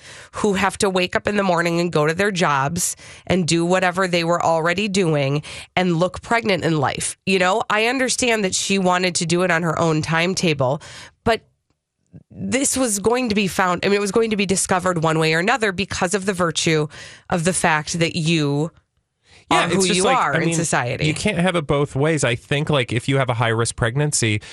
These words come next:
Speaker 2: that's at the point you go, "You know what?" I mean, look at their sister. She did a great job of being like, "I'm not telling anybody anything, and I'm not doing anything." Now, she's gonna talk about it on the show, I get, but, like, y-, y-, this is just, this is completely fabricated
Speaker 1: Mm-hmm.
Speaker 2: and not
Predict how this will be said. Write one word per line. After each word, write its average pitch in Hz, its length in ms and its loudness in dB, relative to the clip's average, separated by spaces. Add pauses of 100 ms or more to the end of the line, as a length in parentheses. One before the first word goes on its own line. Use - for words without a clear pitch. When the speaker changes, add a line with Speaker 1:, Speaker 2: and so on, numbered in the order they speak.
(180)
Speaker 2:
that's 135 200 0
at 135 60 -6
the 139 60 2
point 123 220 0
you 123 80 0
go, 110 220 2
"You 107 140 -2
know 120 160 0
what?" 113 360 0
I 139 60 2
mean, 170 180 0
look 185 240 0
at 262 80 -2
their 170 140 0
sister. 127 380 0
She 139 240 0
did 190 160 0
a 101 40 0
great 101 300 -2
job 76 340 0
of 90 240 -4
being 95 180 0
like, 87 240 -2
"I'm 92 160 0
not 123 260 0
telling 98 320 -2
anybody 98 360 0
anything, 104 380 -2
and 98 80 0
I'm 90 100 0
not 95 180 0
doing 95 260 0
anything." 90 360 -2
Now, 90 160 2
she's 101 280 -2
gonna 95 200 0
talk - 260 -2
about 87 180 -2
it 85 60 -2
on 87 140 0
the 82 40 -2
show, 90 320 0
I 85 80 0
get, 82 240 -2
but, 98 140 -2 (460)
like, 110 280 0
y-, - 180 -10
y-, - 120 -12 (260)
this 127 540 -2
is 110 140 0
just, - 420 -2 (200)
this 110 180 0
is 98 100 0
completely - 580 -2
fabricated 87 640 -2
Speaker 1:
Mm-hmm. 82 100 0
Speaker 2:
and 78 120 -2
not 78 240 -2